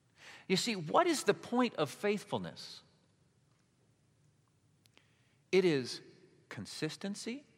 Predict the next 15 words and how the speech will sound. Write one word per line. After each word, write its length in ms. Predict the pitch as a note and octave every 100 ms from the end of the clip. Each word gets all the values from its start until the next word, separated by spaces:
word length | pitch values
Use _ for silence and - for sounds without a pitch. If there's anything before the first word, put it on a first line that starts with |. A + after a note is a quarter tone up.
| _ _ _ _ _ _ _ _ _ _ -
and 160 | A#2+ -
predictability. 720 | A2 G#2+ - G#2+ G#2 F2+ - - _ _ _ _ _ _ _ _ _ _ _ _ _ _ _ _ _ - - -
God 600 | B2+ E3 G3+ B3+ - D3
wants 480 | C#3 G3 B3+ D4 - - -
us 460 | A#3 G#2+ - - -
to 120 | G#3
know 720 | E3+ F#3 C#4 A#3+ G2 F2 C3+ - - - _ - -
that 140 | B2
he's 220 | C3+ E3+
faithful 560 | - F#3+ F#3+ - - - - - _ _ _ _ _ _ _ _ - _ _ -
and 180 | D#3+ D3+
that 300 | B2+ D3+ - - - - - -
we 360 | B2 G#3 A#3+
can 240 | - F#3 D3
predict 880 | - C#3+ B2+ A#2+ A#3+ F3 - -